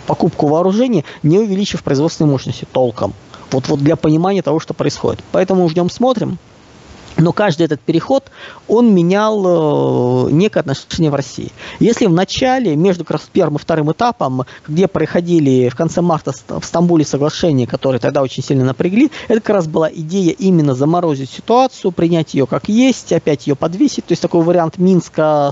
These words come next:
следующего с понятной логикой последующего вооружения еще больше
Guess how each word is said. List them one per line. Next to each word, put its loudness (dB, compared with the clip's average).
следующего -2
с 0
понятной -2
логикой 0
последующего 0
вооружения 0
еще 0
больше 2